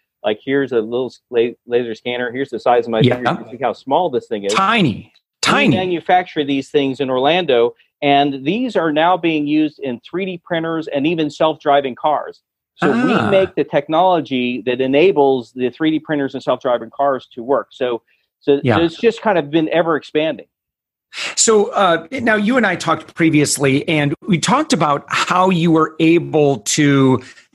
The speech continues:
Speaker 2: grow your company, because at the beginning, I, I think you shared, I mean, y-, you got a lot of criticism for your model, and I think you kind of proved 'em wrong, right?
Speaker 1: Well, I'll tell you the story. It's a, it's kind of a funny story. So, and it, it is, again, kind of getting back to the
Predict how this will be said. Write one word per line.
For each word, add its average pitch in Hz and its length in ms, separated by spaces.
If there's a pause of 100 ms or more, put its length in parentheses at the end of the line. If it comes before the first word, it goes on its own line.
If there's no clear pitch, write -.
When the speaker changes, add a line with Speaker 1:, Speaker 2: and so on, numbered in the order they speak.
Speaker 2:
grow 160 560
your 160 360
company, 131 500
because 139 260
at 156 140
the 160 80
beginning, 147 800 (560)
I, - 240
I 180 100
think 180 240
you 196 120
shared, 214 520
I 156 60
mean, 175 120
y-, 185 60
you 190 880 (160)
got 175 520
a 214 40
lot 151 220
of 165 80
criticism 143 920
for 170 320
your 156 160
model, 175 580 (240)
and 151 380
I - 20
think 180 220
you 185 80
kind 190 180
of 170 80
proved 202 260
'em 170 120
wrong, 220 280
right? 156 380 (560)
Speaker 1:
Well, 285 160
I'll 262 60
tell 277 180
you 214 120
the 170 120
story. 165 460
It's 131 120
a, 139 100 (100)
it's 151 140
kind 202 140
of 175 60
a 139 80
funny 151 280
story. 117 380
So, 131 340
and 147 120
it, 165 200
it 180 100
is, 190 180
again, 175 300
kind 165 180
of 151 80
getting 156 220
back 143 220
to 147 80
the 143 120